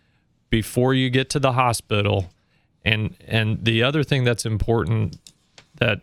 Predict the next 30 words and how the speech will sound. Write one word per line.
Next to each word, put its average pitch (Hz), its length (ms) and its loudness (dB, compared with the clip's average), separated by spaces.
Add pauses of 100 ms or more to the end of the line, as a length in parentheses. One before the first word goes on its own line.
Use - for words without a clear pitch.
I 110 120 2
can't 131 260 0
emphasize 117 540 0
enough, 113 420 0
those 127 540 0 (380)
paramedics, 127 840 0 (200)
your 110 260 2
lifeline, 98 840 2 (760)
are 113 140 0
calling 131 440 2
ahead, 110 600 0 (920)
and 104 180 0
me 127 140 2
and 139 120 0
my 135 140 4
stroke 160 380 -2
team 110 460 0 (640)
are 110 100 2
down 131 320 2
there 113 200 4
ready 104 560 2 (140)
for 117 200 0
you 113 180 2
when 110 220 2
you 113 100 2
get 104 220 0
to 110 100 -2
the 101 80 0
emergency 104 500 0
department. 98 600 -4